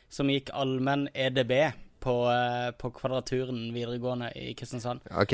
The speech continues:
Speaker 2: vi har kanskje noen unge lyttere som bare, «E D B, hva er det for noe?
Speaker 1: Ja,
Speaker 2: E D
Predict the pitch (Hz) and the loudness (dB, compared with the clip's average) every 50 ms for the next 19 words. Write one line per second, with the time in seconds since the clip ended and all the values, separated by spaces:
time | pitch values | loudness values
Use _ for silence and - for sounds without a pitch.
0 | 113 117 120 117 127 139 151 - 143 131 120 - 127 120 110 101 98 113 127 139 | 10 12 12 12 12 12 12 12 12 12 12 12 10 10 10 10 12 12 12 12
1 | 139 120 107 101 101 98 92 82 98 113 120 - - - 87 85 - 101 87 87 | 12 12 12 12 12 12 10 10 8 8 6 6 6 6 6 6 6 6 2 2
2 | - - 92 101 98 104 92 110 120 127 120 95 90 90 92 107 107 101 - 98 | 6 8 8 10 10 10 10 12 12 12 12 12 10 10 12 12 10 10 8 6
3 | 87 92 98 - 160 | 8 8 10 12 12